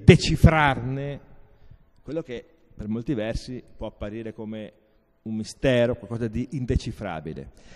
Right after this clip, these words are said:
Ma la musica in particolare, credo, per un filosofo, per me almeno, ha un senso tutto specifico, imparagonabile addirittura, direi, anche a quello delle altre forme d'arte,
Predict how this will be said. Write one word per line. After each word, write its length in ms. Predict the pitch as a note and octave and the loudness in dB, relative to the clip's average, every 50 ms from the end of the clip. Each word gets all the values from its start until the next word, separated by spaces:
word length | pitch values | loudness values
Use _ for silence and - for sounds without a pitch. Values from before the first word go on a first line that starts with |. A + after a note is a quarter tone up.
| - - | -6 -2
Ma 120 | G3 A3 | 0 6
la 100 | A3+ A#3+ | 8 10
musica 320 | A3+ A#3 C#4 C4+ - - A3 | 12 12 10 8 6 2 2
in 140 | F#3 E3+ - | 2 4 4
particolare, 680 | D#3+ C#3+ - - C#3+ C#3 C3 B2+ A#2+ G#2 F#2+ F#2 G2 - | 4 4 4 2 2 2 4 4 4 2 2 0 -4 -6
credo, 320 | - F#2+ F2+ F#2 G2 G2+ | -6 -8 -6 -6 -6 -8
per 380 | - - - _ F#3+ G3 G3 F3 | -10 -16 -10 _ -4 -2 -2 -2
un 100 | D#3+ D#3 | -4 -4
filosofo, 720 | - D#3+ C#3+ C3 B2 A2 G2+ A2 A2 - - E3 F#3+ F#3 | -6 -4 -4 -2 -4 -4 -6 -10 -12 -12 -14 -14 -14 -14
per 180 | A#2+ - G#2+ G2 | -14 -16 -16 -14
me 220 | A2 A#2+ A2+ - - - _ - | -12 -12 -12 -14 -16 -20 _ -16
almeno, 440 | F#2 G2 G#2+ A2 F#2+ F#2+ A#2 B2+ - - - _ _ - - - _ - - _ _ _ | -12 -8 -6 -4 -2 -2 -2 -4 -6 -10 -18 _ _ -20 -20 -20 _ -20 -20 _ _ _
ha 160 | - F#3+ - | 4 6 6
un 140 | A#3 A3+ G3+ | 8 8 6
senso 540 | D3+ - G3 F3+ F3 D3+ - G3+ F3+ - - | 6 6 6 6 6 4 2 0 -2 0 6
tutto 420 | - G3+ - - - - - F#3 | 6 6 6 4 -4 -2 -2 0
specifico, 840 | - - - E3 - - - G#2 - - G#2 G2+ - - G2 G2+ G#2 - _ _ _ _ _ _ _ _ - - - - - - _ _ _ - - | 0 0 -4 -6 -6 -4 -8 -8 -8 -8 -10 -10 -10 -10 -10 -12 -12 -16 _ _ _ _ _ _ _ _ -18 -18 -18 -20 -20 -20 _ _ _ -4 2
imparagonabile 960 | A#3 B3+ C4 B3+ - A#3+ A#3 A3+ A3+ G#3+ A#3 A3+ A#3 C4 C#4+ C4 D4 C#4+ C#4 B3+ | 4 4 4 6 6 6 6 6 6 4 4 2 4 2 0 -2 -2 -2 0 0
addirittura, 540 | F#3+ E3+ F#3+ E3+ E3 - - A3+ A#3 G#3+ | 0 0 -2 -2 -4 -6 -6 -6 -4 -4
direi, 400 | F#3 E3 D#3 F3 F#3 G3 G#3 G#3 | -4 -4 -2 -2 0 0 2 0
anche 260 | F#3 F#3 G3 G3+ - F#3+ | 0 0 -2 -2 -2 -4
a 60 | F3 | -2
quello 340 | - - F3 F3+ F#3 F#3 F3 | 2 2 2 4 4 2 4
delle 240 | D#3+ E3 D#3+ D#3 | 4 6 6 8
altre 320 | F3 G#3 A3 G#3 - - B2+ | 8 8 6 4 2 -4 -8
forme 320 | - - C3 A#2 A#2 A#2 | -6 -4 -4 -4 -2 -2
d'arte, 440 | A2+ G#2+ G2+ F#2+ F2 - - E2+ | 0 0 -2 -4 -6 -10 -16 -18